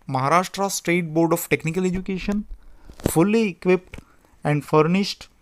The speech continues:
eight laboratories to perform various practicals, in electronics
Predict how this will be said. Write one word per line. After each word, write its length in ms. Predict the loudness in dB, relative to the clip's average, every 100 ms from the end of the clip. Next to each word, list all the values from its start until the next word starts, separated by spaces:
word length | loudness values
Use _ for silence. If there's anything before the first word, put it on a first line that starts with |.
| _ _ 0
eight 300 | 2 2 -2 -4
laboratories 880 | 2 6 6 6 4 2 -4 -6 -6
to 140 | -6
perform 500 | -4 -2 2 0 0
various 440 | 0 0 0 -2 0
practicals, 800 | 0 0 -4 2 2 0 -10 -16 -16 -16 -12 -4
in 360 | 0 0 -2 -8 -14 -20 -20 -20 -16 -12 -4
electronics 720 | -2 -2 2 2 2 -4 -8